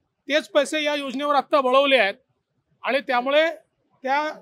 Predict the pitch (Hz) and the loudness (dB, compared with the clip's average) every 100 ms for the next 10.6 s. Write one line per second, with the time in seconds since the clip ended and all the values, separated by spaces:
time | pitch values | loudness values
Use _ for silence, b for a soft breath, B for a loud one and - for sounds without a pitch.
0 | 196 220 220 277 269 285 - 233 277 285 | -16 -12 -8 -8 -6 -6 -6 -10 -8 -8
1 | 277 247 254 277 285 294 285 269 269 277 | -6 -4 -4 -6 -6 -8 -6 -8 -8 -6
2 | 294 302 _ _ _ _ _ _ _ _ | -6 -8 _ _ _ _ _ _ _ _
3 | - 220 220 285 277 269 294 294 285 294 | -10 -4 0 0 -2 -6 -4 -4 -4 -6
4 | - 269 262 277 - 269 277 277 262 262 | -2 -2 -2 -6 -6 -8 -6 -8 -8 -8
5 | 277 277 269 294 - 269 240 302 - 285 | -8 -4 -2 -2 -4 -4 -4 -4 -8 -10
6 | 277 285 277 262 269 277 277 - 294 - | -8 -10 -8 -8 -8 -8 -10 -10 -14 -16
7 | _ _ _ _ _ - 247 233 320 - | _ _ _ _ _ -8 -8 -4 -6 -2
8 | 285 294 302 277 - 302 247 269 302 311 | -4 -2 -2 -4 -6 -6 -6 -4 -6 -6
9 | - _ _ _ - - 285 294 294 294 | -12 _ _ _ -10 -6 -2 0 0 0
10 | 277 254 262 262 262 226 | -4 -2 -4 0 2 0